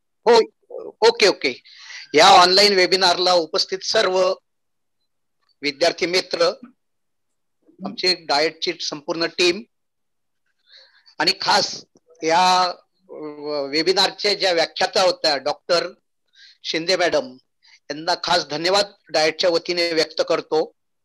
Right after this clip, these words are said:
की जवळपास, अ, दोन तासापासून विद्यार्थ्यांच्या भविष्याच्या दृष्टिकोनातून त्यांनी विद्यार्थ्यांना चांगल्या प्रकारे खेळून ठेवलं होतं. त्यामुळे व्यक्तिशामी व आमच्या परिवारातर्फे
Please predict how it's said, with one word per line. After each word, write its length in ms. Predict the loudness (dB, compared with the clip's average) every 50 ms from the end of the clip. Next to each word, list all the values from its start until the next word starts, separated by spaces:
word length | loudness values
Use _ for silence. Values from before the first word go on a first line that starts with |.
| _ _ _ _ _ _ _ _ _ -10
की 440 | -6 -2 -2 0 -2 -2 -4 -6 -14 _ _ _ -6
जवळपास, 600 | -2 0 2 2 2 0 0 0 0 0 0 -2
अ, 320 | -2 -2 0 0 0 -2
दोन 400 | -2 -4 -10 _ -2 0 0 0 0 0 -2
तासापासून 680 | 0 0 0 -2 -2 0 -2 0 0 0 0 0 -2 -6 _ _ _ _ _ -20 -20 -20 _ _ _ _
विद्यार्थ्यांच्या 680 | -10 -10 -6 -2 -2 -2 0 -2 -4 -4 -2 -2 -2 -2 -4 -8 _ _ _ _ _
भविष्याच्या 800 | -4 -2 0 0 0 -2 -6 -8 -8 -2 -2 0 0 2 0 0
दृष्टिकोनातून 880 | 0 0 -4 -4 -4 -2 -2 0 0 0 0 -2 -2 -2 -2 -2 -2 -6
त्यांनी 600 | -14 _ _ _ _ _ _ -8 -6 -4 -4 -4
विद्यार्थ्यांना 560 | -4 -4 -2 -2 -2 -2 -2 -4 -4 -4 -6
चांगल्या 340 | -4 -4 -4 -2 -2 -2 -2
प्रकारे 380 | -2 -4 -4 -2 -2 -2 -2 -2
खेळून 260 | -2 -2 -2 -2 -2 -4
ठेवलं 320 | -4 -4 -4 -2 0 -2
होतं. 300 | -2 -2 -2 -4 -4 -4 -4 -6 -14 -20 -20 _ _
त्यामुळे 280 | -6 -2 0 0 0
व्यक्तिशामी 800 | 2 2 0 -2 -2 -6 -4 -2 0 0 0 0 0 -2 -2 -2
व 220 | -2 -2 -4 -4 -6 -10 _ _
आमच्या 280 | -6 -6 -2 -2 -2 -2
परिवारातर्फे 1000 | 0 0 0 0 2 2 2 0 0 -2 -2 -4 -4 -2 -2 -2 -2 -4 -6